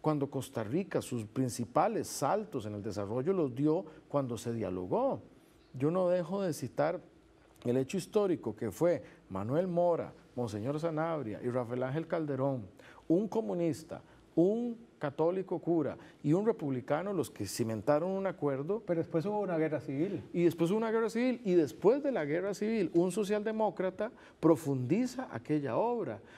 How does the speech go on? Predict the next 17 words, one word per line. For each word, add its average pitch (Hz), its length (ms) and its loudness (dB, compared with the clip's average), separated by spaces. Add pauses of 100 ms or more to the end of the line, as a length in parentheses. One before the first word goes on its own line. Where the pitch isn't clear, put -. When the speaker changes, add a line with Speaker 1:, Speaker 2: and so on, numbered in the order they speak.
(120)
Speaker 1:
y 156 120 6
es 156 100 4
incluso 190 640 0
conocido 131 420 0
el 131 80 0
pacto, 196 760 0
el 165 60 -4
famoso 151 360 -2
pacto 190 420 -2
de, 110 220 -4 (220)
de 123 80 -4
Ochomogo, 170 580 0 (220)
en 139 120 0
el 135 140 2
cual 165 320 4 (120)
ese 160 280 4
socialdemócrata, 196 1000 -2